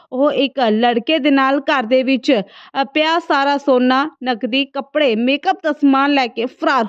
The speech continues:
ਹੋ ਗਈ।" ਇਹ ਸਾਰੀ ਘਟਨਾ ਸੀ ਸੀ ਟੀ ਵੀ ਕੈਮਰੇ ਦੇ ਵਿੱਚ ਵੇਖ ਕੇ ਉਸ ਦੇ ਹੋਸ਼ ਉੱਡ ਗਏ, ਜਿਸ ਤੋਂ ਬਾਅਦ ਉਹਨਾਂ ਵੱਲੋਂ ਪੁਲਿਸ ਨੂੰ ਦਰਖਾਸਤ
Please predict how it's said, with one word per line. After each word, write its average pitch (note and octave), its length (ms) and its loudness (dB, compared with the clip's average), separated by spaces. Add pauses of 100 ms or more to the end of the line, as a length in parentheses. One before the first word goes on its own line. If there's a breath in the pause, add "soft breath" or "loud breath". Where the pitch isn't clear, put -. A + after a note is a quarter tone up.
ਹੋ A#3 60 2
ਗਈ।" C4 200 0 (340 soft breath)
ਇਹ D4+ 140 2
ਸਾਰੀ E4+ 360 0
ਘਟਨਾ D#4+ 520 0 (340 loud breath)
ਸੀ E4 120 2
ਸੀ F#4+ 140 -2
ਟੀ G4 160 0
ਵੀ D#4 120 0
ਕੈਮਰੇ C#4+ 340 0
ਦੇ D4+ 140 0
ਵਿੱਚ C4 280 0
ਵੇਖ C4 440 0
ਕੇ C#4 160 -2
ਉਸ B3 280 0
ਦੇ C#4 200 2
ਹੋਸ਼ A#3+ 420 -4
ਉੱਡ A3+ 180 0
ਗਏ, C4+ 140 2
ਜਿਸ - 320 -10
ਤੋਂ B3 80 -6
ਬਾਅਦ A#3+ 360 -2
ਉਹਨਾਂ B3+ 240 0
ਵੱਲੋਂ B3+ 180 2
ਪੁਲਿਸ B3+ 320 -2
ਨੂੰ C4 160 -2
ਦਰਖਾਸਤ B3 600 -2